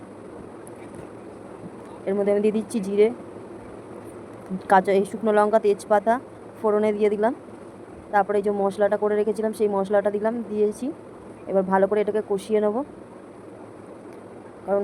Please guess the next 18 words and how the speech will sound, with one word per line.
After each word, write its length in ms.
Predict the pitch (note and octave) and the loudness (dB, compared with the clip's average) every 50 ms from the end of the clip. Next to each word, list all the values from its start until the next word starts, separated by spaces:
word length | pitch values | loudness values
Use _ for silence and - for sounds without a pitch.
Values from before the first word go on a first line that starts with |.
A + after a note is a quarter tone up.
| G3 | 2
মশলার 300 | F#3+ F#3+ F#3+ F#3+ G3+ G3 G3 | 2 2 2 4 4 4 4
একটা 100 | G3 - G3 F#3+ | 4 2 2 2
গন্ধ 140 | F#3+ F#3+ G3 G3 | 2 4 4 4
থাকবে, 160 | G3+ G#3 G#3+ G#3 | 6 6 6 6
পেঁয়াজ 180 | G#3+ G3 F#3+ F#3 F#3+ | 6 6 4 4 2
রসুনের 240 | G3+ G3 G#3 G#3 G3+ | 0 0 0 0 0
একটা 120 | G3 G#3 G3+ F#3 | 0 0 0 2
গন্ধ 160 | F#3 F3+ F#3 F#3+ G3 G#3 | 2 2 2 2 2 2
থাকবে। 220 | G3 G3 A3+ B3+ C4 - - - - - - - - - - - F#3 | 2 2 0 -2 -4 -6 -14 -18 -16 -16 -16 -16 -16 -16 -12 -2 2
এবারে 180 | G3 G3+ G3+ G#3 G3+ | 4 6 6 6 4
দিয়ে 120 | G#3+ G3+ | 2 0
দিচ্ছি 180 | G#3 G3+ G3 A3+ A3 G#3+ G3+ G#3 G3 G3 | 0 0 0 0 0 0 0 -2 0 4
স্বাদ 140 | G#3 F3 F3+ F#3+ | 4 4 4 4
মতন 180 | F#3+ F#3+ G#3 G#3 F#3 | 2 2 0 0 2
হলুদ, 300 | G3 G3+ G3 G#3 A3+ A#3 - - - - - - - - - - - - - - - - - - - - - - - - - - - - - - - | 2 2 4 4 2 0 -2 -10 -16 -16 -16 -16 -16 -16 -16 -16 -16 -16 -16 -16 -16 -16 -16 -16 -16 -16 -18 -18 -18 -18 -18 -18 -16 -16 -16 -12 -4
এবার 120 | - G3+ G3 F#3+ | -2 0 2 2
দিয়ে 100 | G3+ G3 | 2 0
দিচ্ছি 140 | G3+ G3 | 0 -4